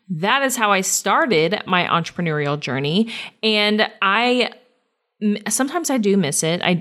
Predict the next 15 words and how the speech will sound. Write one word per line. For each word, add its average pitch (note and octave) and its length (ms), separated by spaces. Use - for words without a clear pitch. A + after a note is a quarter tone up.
I E3+ 120
do. D#3 500
Um, F3+ 320
but B3 440
I, G#3 380
once A#3 220
I A3+ 80
realized, F3+ 480
okay, F3+ 160
this F3 200
is E3+ 100
not D3+ 480
what D#3 120
I D3+ 100
want D3+ 440